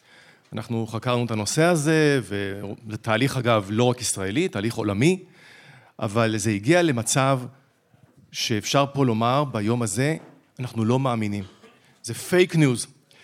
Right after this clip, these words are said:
אנחנו מתייחסים לכל מה שהוא לא מחזק את הדעות שלנו, כאילו זה לא נכון.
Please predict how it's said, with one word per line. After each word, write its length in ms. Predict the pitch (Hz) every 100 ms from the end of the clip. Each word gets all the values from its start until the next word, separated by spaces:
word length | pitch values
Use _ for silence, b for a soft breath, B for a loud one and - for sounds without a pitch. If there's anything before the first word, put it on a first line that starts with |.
| b b b
אנחנו 220 | 127 131
מתייחסים 640 | 127 123 131 127 175 185 185
לכל 320 | 131 147 160
מה 140 | 160
שהוא 340 | 151 147 127 120
לא 360 | 135 147 139 127
מחזק 560 | 127 - 117 113 147
את 80 | 147
הדעות 360 | 120 104 135 135
שלנו, 380 | 170 190 202 202
כאילו 240 | 143 151
זה 120 | 127
לא 140 | 123 131
נכון. 460 | 131 - 120 107